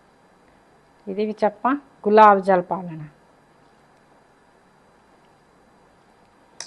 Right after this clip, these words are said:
ਇਹਨੂੰ ਵੈਸੇ ਕੌਲੀ ਦੇ ਵਿੱਚ ਵੀ ਮਿਕਸ ਕਰ ਸਕਦੇ ਹੋ, ਪਰ ਕੌਲੀ ਦੀ ਜ਼ਰੂਰਤ ਹੀ ਨਹੀਂ ਗੀ। ਬਸ ਤੁਸੀਂ ਹੱਥ ਦੇ ਹੀ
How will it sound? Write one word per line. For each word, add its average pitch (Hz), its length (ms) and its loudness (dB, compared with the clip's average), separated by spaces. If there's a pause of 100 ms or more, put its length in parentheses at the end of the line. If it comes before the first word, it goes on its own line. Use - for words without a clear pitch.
(880)
ਇਹਨੂੰ 254 380 -2
ਵੈਸੇ 247 300 2
ਕੌਲੀ 269 480 2
ਦੇ 285 100 4
ਵਿੱਚ 285 200 0
ਵੀ 311 60 0
ਮਿਕਸ 285 300 0
ਕਰ 262 200 8
ਸਕਦੇ 254 320 4
ਹੋ, 262 60 0
ਪਰ 262 120 2
ਕੌਲੀ 269 400 2
ਦੀ 269 140 -2
ਜ਼ਰੂਰਤ 226 540 -6
ਹੀ 277 80 0
ਨਹੀਂ 233 240 0
ਗੀ। 214 180 -6 (3500)
ਬਸ 196 180 -16
ਤੁਸੀਂ 233 360 -2
ਹੱਥ 254 220 6
ਦੇ 214 120 0
ਹੀ 254 60 0